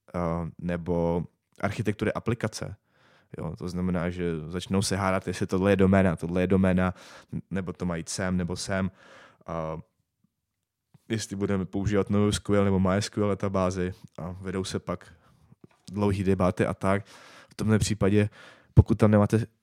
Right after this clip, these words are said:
seniorního vývojáře nebo člověka, který jako dokáže tady ty věci dost rychle rozseknout, tak bych asi jako při-,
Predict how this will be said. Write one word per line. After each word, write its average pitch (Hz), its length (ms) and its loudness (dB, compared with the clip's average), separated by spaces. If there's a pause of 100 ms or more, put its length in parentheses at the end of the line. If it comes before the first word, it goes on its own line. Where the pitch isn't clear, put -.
(200)
seniorního 107 640 4
vývojáře 98 520 6
nebo 98 460 -4
člověka, 92 420 -4
který 98 220 -8
jako 95 480 -2
dokáže 92 400 -4
tady 87 220 -4
ty - 100 -4
věci 95 280 -4
dost - 320 -6
rychle 98 260 -2
rozseknout, - 600 -6 (1000)
tak 90 140 -4
bych - 340 -6
asi - 220 -6
jako - 160 -6
při-, - 180 2